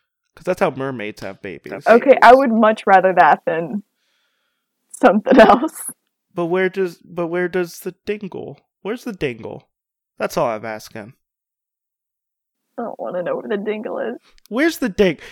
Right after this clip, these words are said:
Speaker 1: Marky? Where do I find the dingle on them? I need to know. <laughs>
Speaker 2: Again, my brain just goes to it. Maybe they just come out their toes or some weird shit like that.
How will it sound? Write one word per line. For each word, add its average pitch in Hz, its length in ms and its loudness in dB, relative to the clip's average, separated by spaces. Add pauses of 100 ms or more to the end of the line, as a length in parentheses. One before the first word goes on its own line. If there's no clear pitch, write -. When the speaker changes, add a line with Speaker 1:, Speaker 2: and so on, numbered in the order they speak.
(640)
Speaker 1:
Marky? 143 540 -6 (1600)
Where 165 300 0
do 170 140 2
I 160 100 4
find 147 320 -4
the 135 60 -10
dingle 131 400 -8
on 110 200 -12
them? 107 200 -20 (960)
I 107 160 -6
need 147 260 -6
to 160 120 -10
know. 139 200 -8 (560)
<laughs> - 540 -14
Speaker 2:
Again, 262 520 6 (280)
my 226 160 4
brain 247 320 4
just 226 200 -2
goes 226 320 2
to 262 280 4
it. - 60 -8
Maybe 220 320 4
they 269 140 6
just 311 260 -2 (600)
come 226 240 0
out 240 140 8
their 262 140 0
toes 254 380 2
or 220 100 -2
some 214 300 -4
weird 202 300 2
shit - 220 -4
like - 220 -4
that. 175 360 2